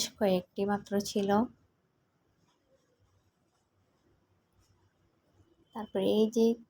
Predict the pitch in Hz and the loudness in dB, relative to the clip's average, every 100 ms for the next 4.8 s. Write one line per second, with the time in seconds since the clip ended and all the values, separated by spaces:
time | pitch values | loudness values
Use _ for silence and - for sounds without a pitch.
0 | _ _ - 240 - 226 226 202 202 202 | _ _ -16 -14 -2 -2 0 0 0 0
1 | - 220 226 - - 202 233 - _ _ | -4 -2 -2 -2 0 0 0 -4 _ _
2 | _ 214 202 180 - _ _ _ _ _ | _ -12 -8 -10 -12 _ _ _ _ _
3 | _ _ - - - 220 220 - 214 214 | _ _ -20 -14 2 2 2 -2 0 0
4 | 196 208 208 180 180 202 226 220 | -4 -8 -2 0 0 0 2 2